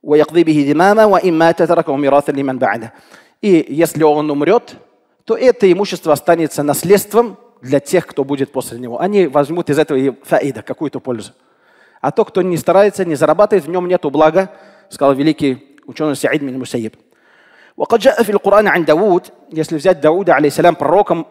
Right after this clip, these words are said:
Дауда, алейхиссалям, в Коране о нем Аллах Субхану нам говорит. И знаете, любимые братья, когда Аллах Субхану ва Тааля нам рассказывает истории пророков, и это не просто должно быть как почитать и все, как бывает там что-то, рассказ, который прочитал. Нет, для чего Аллах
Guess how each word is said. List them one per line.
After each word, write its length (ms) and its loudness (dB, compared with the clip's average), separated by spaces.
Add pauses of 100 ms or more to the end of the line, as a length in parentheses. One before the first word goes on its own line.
(140)
Дауда, 400 0
алейхиссалям, 540 0 (200)
в 60 -20
Коране 520 -2
о 100 -6
нем 300 -6 (220)
Аллах 200 -6
Субхану 260 -8
нам 200 -2
говорит. 380 0 (220)
И 240 -6 (300)
знаете, 400 -4
любимые 320 -6
братья, 280 -2
когда 280 -2
Аллах 320 -4
Субхану 320 -10
ва 40 -6
Тааля 220 -2
нам 280 -2 (920)
рассказывает 480 -2
истории 360 -2
пророков, 420 -4
и 60 -2
это 180 -2
не 100 -4
просто 380 -2
должно 300 0
быть 120 -6
как 360 -4 (380)
почитать 500 -2
и 40 -6
все, 280 -4 (100)
как 140 -10
бывает 240 2
там 180 -4
что-то, 260 -8
рассказ, 340 -2
который 360 -4
прочитал. 300 -6
Нет, 180 -2
для 100 -4
чего 220 0
Аллах 160 2